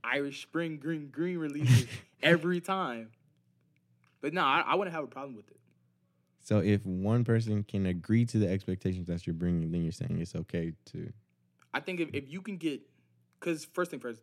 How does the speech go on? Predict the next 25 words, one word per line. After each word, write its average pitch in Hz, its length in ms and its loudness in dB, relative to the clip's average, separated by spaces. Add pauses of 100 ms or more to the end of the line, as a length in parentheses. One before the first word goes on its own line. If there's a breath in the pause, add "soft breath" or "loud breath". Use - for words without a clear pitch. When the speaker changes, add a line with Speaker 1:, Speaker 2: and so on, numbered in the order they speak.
Speaker 1:
the 127 80 -10
one 156 180 -6
thing 160 100 -8
I 139 60 -6
never 135 180 -8
wanna 117 140 -10
do, 101 160 -20 (320)
I 131 60 -8
never 165 180 0
wanna 135 160 -4
look 131 120 -6
at 120 100 -8
someone 117 220 -10
else's 113 300 -10
relationships 90 640 -18 (360)
and 127 100 -8
be 127 80 -6
like, 110 160 -6
"That, 123 220 -4 (520)
she 180 400 -4
expects 127 360 -6
a 110 40 -12
lot 113 240 -4
of 104 120 -10
him" 101 220 -16